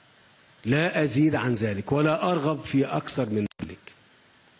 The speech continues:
هي كده، مش حكم عسكر، لا. انتبهوا للكلام اللي أنا بقوله كويس.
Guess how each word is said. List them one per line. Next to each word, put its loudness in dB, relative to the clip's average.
هي 4
كده، 2
مش 0
حكم 0
عسكر، 0
لا. 2
انتبهوا 4
للكلام 4
اللي 4
أنا 2
بقوله 2
كويس. -4